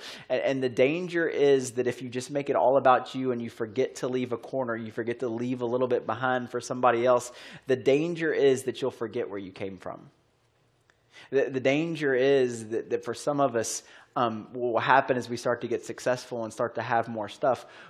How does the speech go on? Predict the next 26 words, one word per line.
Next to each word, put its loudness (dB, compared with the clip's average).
we'll 2
forget -2
what 0
it 0
was -6
like 2
to -6
wish -4
that -10
somebody 2
else 2
would -4
have -8
done 0
for -6
us 0
what -4
we -6
have 0
the -2
opportunity -4
to -12
do -8
for -18
somebody -10
else. -10